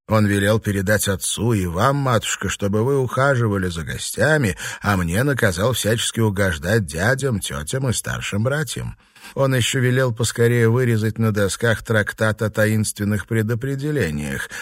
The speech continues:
отпечатать десять тысяч штук и распространить. Об этом я уже доложил отцу. А сейчас я пойду приглашать к столу старших господ и остальных родственников.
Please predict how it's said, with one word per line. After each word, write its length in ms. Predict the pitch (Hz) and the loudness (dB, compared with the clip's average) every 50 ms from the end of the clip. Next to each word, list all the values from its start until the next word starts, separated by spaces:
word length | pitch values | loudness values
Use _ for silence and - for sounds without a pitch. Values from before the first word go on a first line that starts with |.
| - - _ | -14 -8 _
отпечатать 800 | 120 120 113 - - 110 92 - 101 104 107 - 104 101 92 80 | 0 0 0 2 0 -2 0 2 2 0 2 2 0 -2 -2 -4
десять 560 | 76 95 104 95 87 - - 80 - - _ | -4 -2 -2 -2 -2 -4 -6 -6 -10 -14 _
тысяч 400 | - 85 85 - - 80 76 - | -8 -8 -6 -6 -6 -8 -8 -6
штук 560 | - - - - - 95 110 113 - - - - - - - | -6 -6 -6 -4 -2 0 0 0 0 -4 -8 -8 -16 -18 -10
и 160 | _ - 127 117 | _ 0 2 2
распространить. 1040 | 107 104 - - - 95 87 - - - 73 69 67 65 64 67 71 - - - - - - - - _ | 2 0 -2 -4 -6 -6 -4 -4 -6 -6 -8 -8 -8 -8 -8 -8 -8 -8 -8 -10 -10 -12 -16 -16 -10 _
Об 220 | 139 139 135 170 | -2 0 2 2
этом 240 | 160 123 - 127 120 | 0 0 2 0 2
я 180 | 120 117 110 | 4 4 4
уже 160 | 104 92 95 98 | 4 2 0 0
доложил 480 | 90 95 87 80 76 - - 73 73 | 0 -2 -2 -4 -4 -6 -8 -8 -8
отцу. 520 | 76 - - - - 80 80 - - - - _ _ _ _ _ _ | -8 -8 -6 -8 -8 -6 -6 -8 -8 -10 -14 _ _ _ _ _ _
А 120 | - 110 | 0 0
сейчас 400 | 98 - 101 90 - 90 101 107 | 0 2 0 -2 0 0 0 0
я 140 | - 139 135 | 0 0 0
пойду 340 | 110 107 92 90 76 92 107 | 0 0 0 0 -2 -4 -4
приглашать 540 | 117 151 147 127 107 92 - - 92 113 - | -2 -2 -2 0 0 0 0 0 -2 -4 -2
к 80 | - | -4
столу 400 | - - - 107 92 80 82 127 | -6 -2 0 0 0 0 -2 -2
старших 500 | 127 - - 82 82 90 - - 123 120 | -4 -2 -4 -4 -4 -4 -4 -4 -2 -2
господ 540 | 113 95 85 71 - - - 62 73 87 - | -2 -2 -2 -4 -6 -8 -8 -8 -10 -8 -6
и 40 | 139 | -4
остальных 640 | 139 131 113 - - 80 71 - - 62 120 - | -4 -4 -4 -4 -4 -6 -6 -6 -6 -8 -6 -4
родственников. 800 | 117 131 147 151 - - - 87 73 71 67 101 - 71 - - | -4 -4 -4 -4 -6 -6 -6 -6 -6 -6 -6 -6 -6 -8 -8 -8